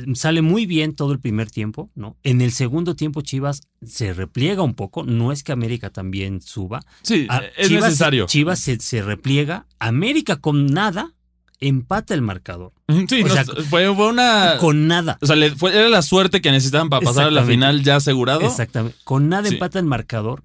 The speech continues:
Speaker 1: Y luego viene ya, otra vez obligas a Guadalajara a meter dos goles.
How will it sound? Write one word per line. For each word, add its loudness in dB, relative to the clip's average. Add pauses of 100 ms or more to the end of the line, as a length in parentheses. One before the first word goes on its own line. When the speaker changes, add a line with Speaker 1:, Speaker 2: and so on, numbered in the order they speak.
Speaker 1:
Y -2
luego -2
viene 0
ya, -4
otra -4
vez -2
obligas -4
a -8
Guadalajara -8
a -4
meter -6
dos -8
goles. -18